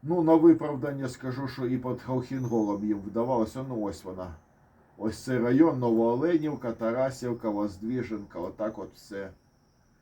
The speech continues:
і відбулося. І вони знали, і ми знали, і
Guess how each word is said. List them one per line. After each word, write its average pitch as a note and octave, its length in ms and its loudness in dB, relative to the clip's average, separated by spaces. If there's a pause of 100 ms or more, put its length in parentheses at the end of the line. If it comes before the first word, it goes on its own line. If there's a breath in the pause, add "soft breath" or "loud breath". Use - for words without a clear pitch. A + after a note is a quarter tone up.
(1080 soft breath)
і E3 160 8
відбулося. C3 1000 2 (1300 loud breath)
І A2 80 -2
вони C#3+ 320 0
знали, C#3 420 -2
і A2 160 -2
ми C#3 260 2
знали, A#2+ 580 0
і A2+ 260 -2